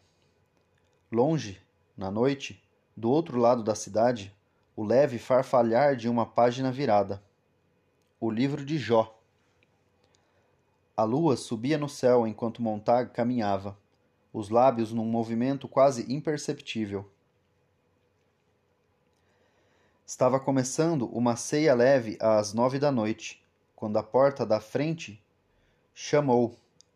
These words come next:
e Mildred correu do salão como um nativo fugindo de uma erupção do Vesúvio.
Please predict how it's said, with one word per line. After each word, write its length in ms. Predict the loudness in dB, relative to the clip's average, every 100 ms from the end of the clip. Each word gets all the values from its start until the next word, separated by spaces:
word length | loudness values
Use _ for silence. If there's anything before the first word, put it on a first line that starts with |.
| -6
e 80 | -2
Mildred 540 | 0 0 0 -4 -4
correu 400 | -4 -2 0 0
do 120 | -2
salão 540 | -2 2 2 2 0 -8 _ _ _
como 380 | -4 -2 0 -2
um 180 | -4 -2
nativo 580 | 0 -2 -4 -6 -4 -4
fugindo 600 | -4 -4 -4 -4 -4 -4
de 100 | -4
uma 200 | -2 0
erupção 640 | 0 -2 -6 -4 -2 0 0
do 100 | -2
Vesúvio. 640 | -2 -2 -2 -4 -6 -12